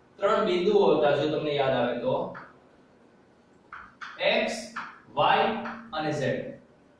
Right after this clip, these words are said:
એક્સ બિંદુએ વિદ્યુત ક્ષેત્ર છે એ કેવું?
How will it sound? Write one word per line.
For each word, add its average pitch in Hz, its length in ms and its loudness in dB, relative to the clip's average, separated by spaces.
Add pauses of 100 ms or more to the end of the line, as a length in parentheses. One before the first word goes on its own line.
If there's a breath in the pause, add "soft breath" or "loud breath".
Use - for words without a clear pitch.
(520)
એક્સ 233 320 2
બિંદુએ 254 300 4
વિદ્યુત 240 460 2
ક્ષેત્ર 226 320 0
છે 214 80 2
એ 202 200 2
કેવું? - 360 -2